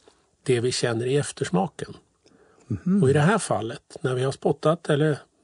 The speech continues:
Speaker 1: tagit oss en klunk av det här vinet och så andas vi in lite,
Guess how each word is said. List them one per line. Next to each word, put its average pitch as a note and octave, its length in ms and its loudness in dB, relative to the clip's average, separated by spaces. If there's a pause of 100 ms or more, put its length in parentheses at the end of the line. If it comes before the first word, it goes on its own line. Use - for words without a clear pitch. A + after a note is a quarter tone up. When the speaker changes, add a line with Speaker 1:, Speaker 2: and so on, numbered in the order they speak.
(560)
Speaker 1:
tagit A2 340 0
oss D3+ 120 2
en D3 120 4
klunk D3 400 2
av D#3 100 2
det D3+ 60 2
här C3+ 120 2
vinet B2 360 -2 (1080)
och - 80 -4
så - 80 -4
andas C3 340 -4
vi E3+ 60 4
in E3 260 6
lite, A#2+ 360 -4